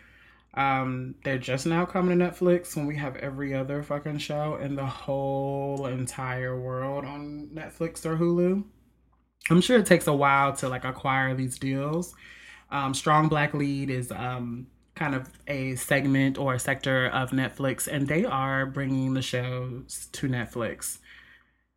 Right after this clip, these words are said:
Um, the, I'm sure it probably is from licensing and all that, but if you really think about it, like, the C W has so many shows on Netflix. Why is it just now getting it?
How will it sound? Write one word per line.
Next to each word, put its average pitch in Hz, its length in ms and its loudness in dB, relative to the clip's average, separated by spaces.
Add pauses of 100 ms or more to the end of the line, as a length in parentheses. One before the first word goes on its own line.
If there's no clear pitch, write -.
(180)
Um, 151 320 2
the, 143 180 -2 (180)
I'm 147 120 4
sure 170 320 8
it 143 160 -2
probably 139 540 4
is 123 180 -2 (100)
from 131 240 -2
licensing 131 840 0
and 123 80 2
all 135 160 2
that, 139 160 0
but 170 180 2
if 190 140 -2
you 294 80 2
really 359 160 4
think 190 220 4
about 120 340 0
it, 110 100 -2
like, 123 460 -2 (1080)
the 156 80 -4
C 202 200 4
W 143 680 4 (680)
has 135 280 0
so 139 160 2
many 135 240 2
shows 120 840 -2 (540)
on 139 240 2
Netflix. 87 560 -6
Why 139 240 4
is 135 160 -2
it 131 60 -6
just 131 240 -8
now 131 240 -6
getting 120 300 -10
it? 110 180 -8